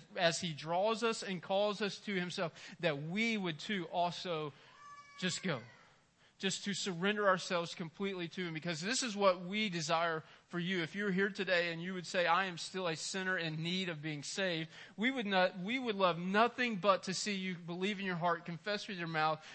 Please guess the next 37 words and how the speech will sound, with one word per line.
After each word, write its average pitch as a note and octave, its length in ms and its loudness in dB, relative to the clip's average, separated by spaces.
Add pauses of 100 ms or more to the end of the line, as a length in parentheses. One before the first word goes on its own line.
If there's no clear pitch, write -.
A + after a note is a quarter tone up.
be F#3 100 -4
baptized F3+ 560 4
in E3+ 100 0
his D#3 120 -2
name, D#3+ 200 0
and D#3+ 100 -6
receive F3 480 0
his E3 220 -2
gift E3 260 -6
of D3+ 60 -6
his D3 160 -8
Holy C3+ 200 -6
Spirit. A2+ 420 -10 (460)
That's A#3 220 10
what A3 100 2
we G3 140 2
want F#3 160 0
to E3+ 60 -4
see F3 180 -6
for - 140 -12
you. C#3 180 -8 (480)
We G3 100 0
want A3+ 140 4
to G#3 40 0
see A3+ 160 2
you G3+ 260 2
drawn G3+ 560 2
out, F3 380 6
called G3 280 4
out G3 220 10
of G#3+ 100 2
your G3 120 2
sinfulness, G3 720 0
and F3 120 -2
be F#3 140 0
made E3 260 4
new G3 420 2